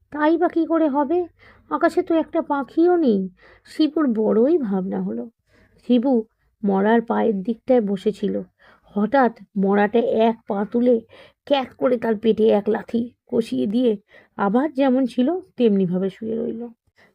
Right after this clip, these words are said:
লাথি খেয়ে শিবু ক্যাক করে উঠেছিল, কিন্তু তবুও সে সহজে ভয় পাবার পাত্র নয়। তার মনে হলো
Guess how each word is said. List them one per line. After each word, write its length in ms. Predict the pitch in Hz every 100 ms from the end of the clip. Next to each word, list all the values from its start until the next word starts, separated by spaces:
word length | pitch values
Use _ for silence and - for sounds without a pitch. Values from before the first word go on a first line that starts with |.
| -
লাথি 320 | 196 202 247
খেয়ে 300 | - 254 247
শিবু 460 | - 233 226 254 226 _ _ _ _ _ _
ক্যাক 160 | - 285 -
করে 240 | - 294 269
উঠেছিল, 580 | 233 - 202 196 190 190 _
কিন্তু 240 | _ 208 220
তবুও 480 | 214 202 269 240 226 _ - _
সে 300 | - - 262
সহজে 500 | 208 196 196 226 233
ভয় 260 | 190 190 190
পাবার 300 | 196 196 190
পাত্র 360 | 208 190 233
নয়। 200 | 226 214 202 _ _ - _
তার 200 | - 202
মনে 280 | 190 196 208
হলো 340 | 208 240 214